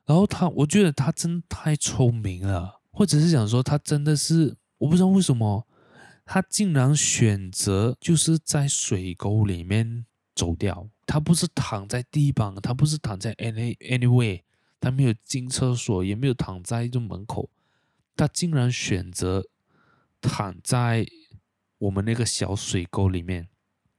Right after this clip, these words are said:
那时候我看到的时候，我整个，Oh my God，what's happening to you？我早上才，才看你开开心心，下午就来看到你就这样走了。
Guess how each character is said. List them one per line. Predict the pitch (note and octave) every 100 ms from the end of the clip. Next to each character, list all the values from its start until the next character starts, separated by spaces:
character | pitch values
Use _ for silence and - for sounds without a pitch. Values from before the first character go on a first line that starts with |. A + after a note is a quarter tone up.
| _ _
那 | - E3+
时 |
候 | E3
我 | C3
看 | - D#3
到 | D#3
的 | D#3
时 | C3+
候， | B2+ B2 A#2+ - _ -
我 | B2
整 | C3 A#2+
个， | B2+ D#3+ B2+ -
Oh | C3
my | C#3+ G2+ - _ -
God，what's | C3+ C#3 C3+ G#2+ - _ _ - - _ D3 -
happening | - C3+ B2+ D3 C#3 D3 C#3+
to |
you？ | A#2+ A2+ A2 G2+ G2 _ _
我 | A#2
早 | - B2+
上 | B2+ E3 E3
才， | C#3+ B2+ C#3+ -
才 | - C#3
看 | D3+ - E3+
你 |
开 | D3+ C#3+
开 | D3+ C#3+
心 | D3 D3+
心， | C#3+ D#3 D3+ D3+ _ _ _ -
下 | - - D3 D3
午 | A#2+ F2
就 | F#2+ B2+ B2 A#2
来 | G#2 E2+ E2+
看 | -
到 | B2+ C3+
你 | A#2 G2
就 | A#2+
这 | B2+
样 | B2 B2+
走 | - G2+ E2
了。 | G1+ -